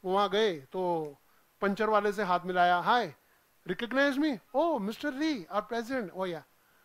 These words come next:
तो, "So, कैसे आना हुआ, sir?" "जरा वो कार पंचर हो गई थी, पंचर लगा दोगे,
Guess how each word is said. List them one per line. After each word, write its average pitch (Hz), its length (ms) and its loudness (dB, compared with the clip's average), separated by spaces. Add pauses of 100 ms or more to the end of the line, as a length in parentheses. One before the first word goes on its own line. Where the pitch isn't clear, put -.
(380)
तो, 156 260 -20
"So, 220 280 -2
कैसे 208 240 -2
आना 240 200 2
हुआ, 240 180 0
sir?" 240 220 -8 (640)
"जरा 202 240 -4
वो 240 260 -2
कार 202 300 -4
पंचर 202 340 -8
हो 180 80 -4
गई 160 120 -8
थी, 160 140 -10
पंचर 170 300 -8
लगा 190 200 -2
दोगे, 254 240 -8